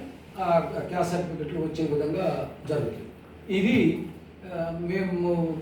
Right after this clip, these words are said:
చూసిన అంశాలు. ఆ, కొంచెం వీటిని కూడా పరిగణలోకి తీసుకొని, ఆ, మీ చేతిలో ఉన్నాయి, ఆ, చేయి-, చేయండి. గవర్నమెంట్ తరఫున చేసేది గవర్నమెంట్ తరఫు నుంచి చేయండి.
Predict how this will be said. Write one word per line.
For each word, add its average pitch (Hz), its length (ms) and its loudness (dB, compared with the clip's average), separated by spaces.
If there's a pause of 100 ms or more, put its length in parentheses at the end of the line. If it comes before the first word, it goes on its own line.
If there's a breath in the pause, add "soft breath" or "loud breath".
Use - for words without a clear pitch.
(160)
చూసిన 202 260 2
అంశాలు. 170 560 2 (540)
ఆ, - 40 -6
కొంచెం 170 380 0
వీటిని 175 340 2
కూడా 190 520 4 (160)
పరిగణలోకి 165 460 4
తీసుకొని, 156 680 -4 (520)
ఆ, 131 340 -4 (120)
మీ 170 80 0
చేతిలో 220 480 8
ఉన్నాయి, 220 520 4 (560)
ఆ, 165 180 0 (640)
చేయి-, - 580 4
చేయండి. 185 420 6 (1120)
గవర్నమెంట్ 240 380 4
తరఫున 214 300 6
చేసేది 208 760 4
గవర్నమెంట్ 196 360 2
తరఫు 180 180 2
నుంచి 170 420 -2
చేయండి. 139 300 4